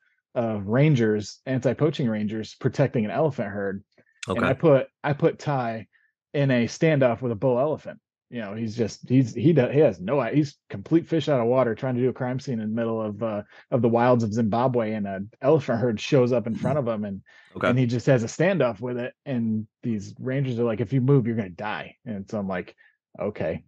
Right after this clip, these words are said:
Speaker 1: And I, and as I wrote it, this guy writes back, he's like, he's like, "Yeah, I don't wanna nitpick, but, um,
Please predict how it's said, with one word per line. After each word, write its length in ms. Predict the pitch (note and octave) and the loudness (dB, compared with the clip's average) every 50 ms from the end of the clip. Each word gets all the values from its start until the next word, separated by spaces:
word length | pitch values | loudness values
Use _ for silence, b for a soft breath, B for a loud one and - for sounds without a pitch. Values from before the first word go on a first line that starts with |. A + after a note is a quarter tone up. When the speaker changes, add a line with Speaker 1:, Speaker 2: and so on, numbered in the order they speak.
| _ - | _ -2
Speaker 1:
And 160 | D3 C#3+ C3 | 2 4 6
I, 100 | B2+ B2+ | 6 6
and 240 | B2+ B2 C3+ C#3 C3 | 6 6 4 4 6
as 160 | C3 C3 A#2+ | 6 6 6
I 100 | C3+ B2 | 6 6
wrote 280 | A2+ A#2 B2+ D3 E3 D3+ | 6 6 6 6 8 6
it, 180 | B2 A#2+ - - b b b b _ - | 6 4 2 -2 b b b b _ 0
this 140 | B2+ G#2 | 2 4
guy 140 | - D3 C#3 | 4 6 6
writes 200 | C3+ B2+ B2 - - | 6 4 4 2 4
back, 200 | D3 D#3 D3 - | 2 4 4 2
he's 160 | C#3 A2 A#2 | 0 0 0
like, 200 | A#2+ A2+ - _ _ _ _ _ _ _ - | 0 -2 -4 _ _ _ _ _ _ _ -8
he's 120 | B2 B2 | -8 -6
like, 160 | C3 B2 - - | -6 -8 -8 -6
"Yeah, 220 | D#3+ E3+ F3 F3 | -6 -4 -4 -2
I 40 | E3 | 0
don't 120 | F3+ F#3+ G3+ | 2 4 4
wanna 200 | G3+ E3 A#2+ A2 | 4 4 4 4
nitpick, 480 | A2+ D3 F3 D#3+ - F3+ D#3+ C3+ - - | 4 2 2 0 2 2 2 2 2 -2
but, 200 | B2+ A#2 A2 - | -4 -4 -4 -4
um, 380 | A#2 A#2+ A#2 A2+ G#2+ G#2 G2+ | -4 -2 -2 -2 -2 -4 -6